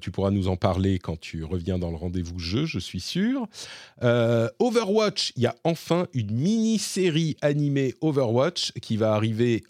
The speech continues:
en juillet. Beaucoup de gens ont crié victoire. Euh, moi, je crains, euh, trois épisodes de cinq minutes.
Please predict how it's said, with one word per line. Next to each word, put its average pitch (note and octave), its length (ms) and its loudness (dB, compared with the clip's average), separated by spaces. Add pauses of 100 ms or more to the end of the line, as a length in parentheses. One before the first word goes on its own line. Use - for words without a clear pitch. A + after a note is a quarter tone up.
en A3+ 160 4
juillet. G3+ 540 2 (1120)
Beaucoup D#3 260 -2
de E3+ 60 -2
gens F#3+ 100 2
ont E3+ 60 0
crié D3 260 0
victoire. D3 720 0
Euh, A2+ 260 2
moi, C3+ 260 0
je D3 140 -2
crains, D3 600 0
euh, G#2+ 420 4
trois C3+ 300 -2
épisodes C3 360 0
de A#2 100 2
cinq A2 160 0
minutes. G2+ 440 -2